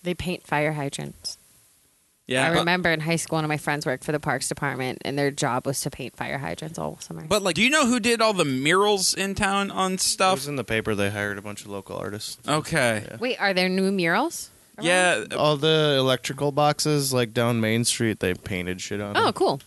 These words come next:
Speaker 2: Yeah.
Speaker 4: The, uh, but Cindy Danke, she, uh, work-, she's, like, m-, manages park department.
Speaker 1: Oh, yeah.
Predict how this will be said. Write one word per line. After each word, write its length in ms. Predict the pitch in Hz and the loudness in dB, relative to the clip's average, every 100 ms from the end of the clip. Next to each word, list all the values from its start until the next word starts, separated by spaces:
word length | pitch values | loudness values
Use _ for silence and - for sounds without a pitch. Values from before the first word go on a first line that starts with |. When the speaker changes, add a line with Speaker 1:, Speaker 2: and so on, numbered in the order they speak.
| - | -8
Speaker 2:
Yeah. 180 | 113 110 - - - - 127 | -6 -6 -8 -20 -20 -12 -2
Speaker 4:
The, 140 | 131 | 2
uh, 360 | 127 127 127 123 | 4 4 4 2
but 160 | 135 - | -2 0
Cindy 320 | - 165 151 | 0 2 2
Danke, 520 | 127 139 135 127 123 - | 4 2 4 2 2 -2
she, 320 | - 123 123 | -6 -2 0
uh, 220 | 117 113 | 2 2
work-, 320 | 107 107 - | 0 -2 -4
she's, 220 | - 117 107 | -6 -6 -2
like, 160 | 110 - | -4 -4
m-, 200 | 101 - | -12 -12
manages 680 | 104 101 95 104 98 95 98 | -12 -8 -6 -6 -6 -8 -8
park 320 | - 98 95 | -12 -12 -12
department. 360 | - - - 262 | -14 -12 0 2
Speaker 1:
Oh, 60 | 330 | 4
yeah. 460 | 370 494 339 143 | 4 4 2 0